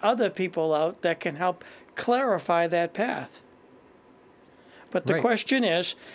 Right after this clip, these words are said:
Speaker 1: is how do you know the advice is right? How do you know the advice is right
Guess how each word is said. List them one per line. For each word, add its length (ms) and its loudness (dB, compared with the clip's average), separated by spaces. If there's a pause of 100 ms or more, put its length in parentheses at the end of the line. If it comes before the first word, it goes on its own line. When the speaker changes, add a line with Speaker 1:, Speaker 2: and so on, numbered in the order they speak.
(120)
Speaker 1:
is 200 0
how 280 2
do 80 0
you 200 0
know 340 0
the 220 -2
advice 500 0
is 140 -8
right? 380 -6 (720)
How 140 2
do 80 0
you 100 2
know 160 0
the 160 0
advice 420 -2
is 180 -6
right 340 0